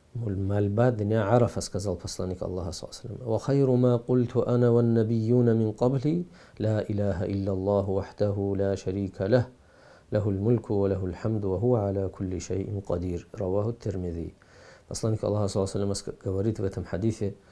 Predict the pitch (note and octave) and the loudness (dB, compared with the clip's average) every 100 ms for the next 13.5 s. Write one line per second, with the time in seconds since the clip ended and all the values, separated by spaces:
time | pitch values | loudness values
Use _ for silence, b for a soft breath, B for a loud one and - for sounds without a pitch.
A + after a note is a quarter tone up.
0 | B B B B B G#2+ B2+ - A2+ G#2 | B B B B B -2 -2 0 0 0
1 | G#2+ G#2 G#2 A2+ A2 - - F#2+ F#2 G2+ | 0 0 2 2 2 -2 -8 -6 -4 -2
2 | F#2+ G2 F#2 F2+ B2 A#2+ - G#2+ G2+ b | -2 -2 -2 2 6 6 4 0 0 b
3 | b b - B2 D3+ D3+ - A#2 A2+ G2+ | b b -4 0 0 0 0 2 2 0
4 | - - A#2+ B2 A#2+ - _ _ b b | -4 4 6 6 4 -4 _ _ b b
5 | b b _ B2 F#2+ F#2+ G2 - A2 G2+ | b b _ -4 -2 0 -2 0 0 2
6 | A2+ A#2+ A#2 - G2+ A2 B2 A#2+ - b | 4 4 4 2 0 4 4 2 -4 b
7 | b b _ B2+ A#2+ G#2+ G#2+ G#2 - _ | b b _ -4 0 2 2 0 -4 _
8 | _ _ - A2 A#2 A2+ G2 F2+ D#2+ - | _ _ -4 2 2 2 -2 -4 -4 -12
9 | - _ _ A2 A#2+ C3 B2+ B2 A#2 A2+ | -20 _ _ 0 4 6 6 6 4 0
10 | - G#2+ F#2+ F2+ G2+ G2 G2 G2 F#2 E2 | -6 -8 -6 -4 -2 -2 -4 -4 -4 -4
11 | F2 F#2+ F2 F2 E2+ F2 F2 F2 - - | -6 -6 -6 -6 -6 -4 -4 -6 -8 -18
12 | b b b b b - G2 G2+ G2+ - | b b b b b -8 -4 -2 -4 -10
13 | - F#2+ F#2 F2+ F2+ | -8 -4 -4 -2 -4